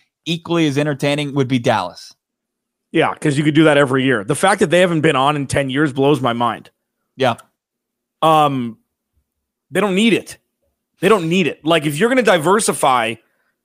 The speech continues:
Speaker 2: if you're the N F L, you don't need to do anything with Dallas, 'cause they're gonna get the ratings. They're gonna have nineteen, you know, primetime games a year.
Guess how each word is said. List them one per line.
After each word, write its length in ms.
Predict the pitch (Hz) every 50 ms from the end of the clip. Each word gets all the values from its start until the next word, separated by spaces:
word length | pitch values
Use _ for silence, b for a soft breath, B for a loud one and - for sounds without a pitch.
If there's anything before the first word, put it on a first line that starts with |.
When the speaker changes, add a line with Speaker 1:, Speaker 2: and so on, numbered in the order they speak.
| _ _ -
Speaker 2:
if 160 | 151 143 147
you're 100 | 190 185
the 120 | 175 180
N 100 | 170 170
F 100 | 165 -
L, 140 | 208 180 160
you 100 | 151 170
don't 200 | 202 202 170 165
need 360 | 165 180 196 208 214 202 165 139
to 80 | 151
do 200 | 135 131 180 175
anything 300 | 180 185 190 - 190 170
with 120 | 160 151 127
Dallas, 500 | 131 123 120 113 - - - - - - _ _ _ _ _ _ _ _ _ _ _ _ -
'cause 160 | - 175 160 135
they're 120 | 185 185
gonna 140 | 185 190 180
get 160 | 165 190 185
the 80 | - 170
ratings. 300 | 160 160 156 156 160 147
They're 80 | 156
gonna 100 | 147 139
have 100 | 135 127
nineteen, 580 | 131 143 151 165 180 180 - 180 180 180 170 165 B B B B
you 120 | B 160 165
know, 160 | 165 156 143
primetime 640 | - - 135 - 185 175 180 180 175 180 175 175 160
games 240 | 165 165 170 156
a 40 | 160
year. 400 | 160 143 135 131 131 143 151 151